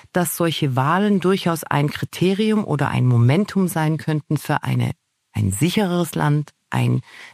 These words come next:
Land, das auf dem Weg ist zu einer wie auch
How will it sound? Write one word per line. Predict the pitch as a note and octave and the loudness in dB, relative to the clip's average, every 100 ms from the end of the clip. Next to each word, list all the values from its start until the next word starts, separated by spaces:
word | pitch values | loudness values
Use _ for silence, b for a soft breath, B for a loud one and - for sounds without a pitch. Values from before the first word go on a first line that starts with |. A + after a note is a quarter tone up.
| B | B
Land, | C#3 D#3+ D#3 | 0 2 0
das | C#3+ | -2
auf | - C3+ | -2 -2
dem | C3 B2 A#2 | 0 0 2
Weg | C#3+ E3 | 0 0
ist | D#3+ - - _ _ _ _ _ _ - | -4 -6 -10 _ _ _ _ _ _ -4
zu | - | -2
einer | - D#3 D3 | 0 0 2
wie | D#3 | 2
auch | D#3 | 0